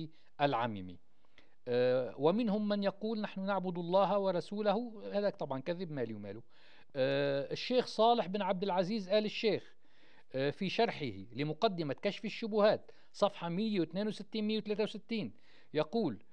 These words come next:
"لهذا لابد أن نتن-، أن تنتبه إلى أن عدو التوحيد من علماء المشركين ليس من صفته أن يكون غير عالم." آه، طبعًا بعد ما بيكفر علماء محمد بن حميد وكذا وكذا، آه، و-،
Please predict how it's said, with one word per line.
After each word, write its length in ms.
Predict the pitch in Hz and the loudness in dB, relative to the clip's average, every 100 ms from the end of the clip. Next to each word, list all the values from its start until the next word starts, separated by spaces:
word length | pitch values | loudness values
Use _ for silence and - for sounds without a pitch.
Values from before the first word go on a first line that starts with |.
| - - 117 | -16 -12 -2
"لهذا 440 | 135 175 208 208 | 4 6 6 6
لابد 320 | 185 208 180 | 4 2 0
أن 300 | 156 175 160 | 0 0 -2
نتن-، 360 | 151 170 170 156 | 0 0 -2 -2
أن 280 | 151 143 123 | -2 -2 -2
تنتبه 460 | 151 131 208 202 | -4 0 0 2
إلى 280 | 214 180 143 | 2 2 0
أن 120 | 175 | 0
عدو 340 | 160 139 190 196 | 0 0 0 -2
التوحيد 460 | - 180 165 208 | 0 -2 -2 -4
من 60 | 151 | -2
علماء 320 | 147 165 202 | -2 0 0
المشركين 640 | 196 190 - 175 214 240 233 - - - | 0 -4 -6 -4 -2 0 -2 -6 -16 2
ليس 260 | 175 233 214 | 4 4 2
من 160 | 208 | 0
صفته 540 | 180 185 202 226 214 180 | -2 0 0 2 0 2
أن 100 | 175 | 0
يكون 440 | 160 208 214 220 | 0 0 0 0
غير 420 | 151 135 175 165 | 2 2 4 4
عالم." 540 | 135 185 214 247 247 - - - - - - | 4 6 6 6 2 -2 -10 -16 -16 -18 -8
آه، 320 | 139 147 151 139 143 - | -2 2 2 -2 -2 6
طبعًا 240 | 190 156 | 8 8
بعد 180 | 156 151 | 4 4
ما 80 | 143 | 0
بيكفر 460 | 135 170 - 147 | 0 0 0 0
علماء 300 | 123 135 165 | 2 0 0
محمد 420 | 131 - 147 131 | -4 -4 -4 -4
بن 180 | 127 117 | -4 -6
حميد 400 | - 127 160 156 | -6 -4 -2 -4
وكذا 300 | 127 156 147 | -2 -2 -2
وكذا، 420 | 131 156 160 196 196 - - - - 120 | -4 -2 2 2 0 -12 -18 -18 -4 0
آه، 1000 | 123 127 123 123 120 120 80 65 69 - | 4 4 4 4 2 0 -4 -10 -14 -14
و-، 760 | - 120 123 120 127 135 135 | -10 -6 -6 0 2 4 2